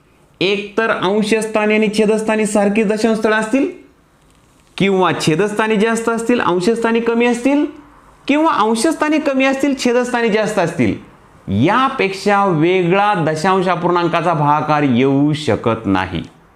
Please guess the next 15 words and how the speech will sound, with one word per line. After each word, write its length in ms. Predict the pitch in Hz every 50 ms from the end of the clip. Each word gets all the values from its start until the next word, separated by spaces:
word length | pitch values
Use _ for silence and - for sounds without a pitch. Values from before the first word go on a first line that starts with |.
| _ _ - - - - -
फक्त 320 | 170 196 196 190 - -
इथं 380 | 240 247 208 254 247 220 170 147
महत्त्वाचं 520 | 143 135 156 170 196 - 226 233 233 233 -
काय 220 | - 233 226 220
आहे 120 | 220 214 202
मित्रांनो, 500 | 196 190 202 180 175 185 214 269 302 302 - - - - - - - - - _ -
इथं 540 | 139 165 175 175 - - 226 233 196 156 120
ज्या 300 | 135 160 170 196 233 254
संख्येने 580 | 254 - 220 196 185 180 165 180 196 226 269 285
भाग 320 | 220 196 208 226 202 180
द्यायचा 320 | 185 165 156 151 151 139
आहे 340 | 117 113 110 120 147 190 226 233 - - - - - _ _ _ _ -
त्या 220 | 190 214 247 285 269
संख्येने 1000 | 269 196 160 139 123 - 117 113 107 107 127 175 233 262 269 262 262 - - - - - _ _ _ - -
अंशाला 640 | 147 175 226 240 - - 180 147 127 123 131 143